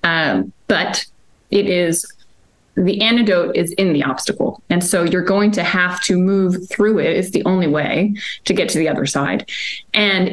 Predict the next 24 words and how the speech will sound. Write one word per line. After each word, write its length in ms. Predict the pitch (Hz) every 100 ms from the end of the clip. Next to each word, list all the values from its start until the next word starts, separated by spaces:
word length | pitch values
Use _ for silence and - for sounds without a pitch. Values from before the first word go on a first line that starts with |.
| 202
it 160 | 202
will 80 | 196
be 140 | 185
beautiful. 640 | 165 165 185 196 - 208 190
But 120 | 185
it's 200 | 190 190
like, 400 | 202 170 160 - - _ _ _ _ - - _
it's 160 | 208 -
test 360 | - 233 -
day. 320 | - - 190 -
Like, 200 | 170 180
this 180 | 214 220
is 160 | 208
where 280 | 190 190 185
you 180 | 180 196
are 80 | 208
going 240 | 202 190
to 80 | 185
have 300 | 185 180 175
to 100 | 208
put 280 | 202 214 208
to 100 | 208
the 80 | 185
test 400 | 185 180 165